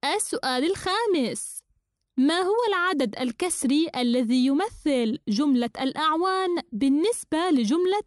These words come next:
السياح؟ الحل: مائة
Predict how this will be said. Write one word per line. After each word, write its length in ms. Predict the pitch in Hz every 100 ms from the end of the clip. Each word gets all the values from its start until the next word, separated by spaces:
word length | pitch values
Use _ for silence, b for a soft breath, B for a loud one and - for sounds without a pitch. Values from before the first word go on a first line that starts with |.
| -
السياح؟ 1080 | 226 - 440 370 320 240 180 - - - _ _ _ _ _ _ _ _ _ _ _ -
الحل: 680 | 294 254 - 415 392 254 190 - _ _ _ _ _
مائة 360 | 262 349 440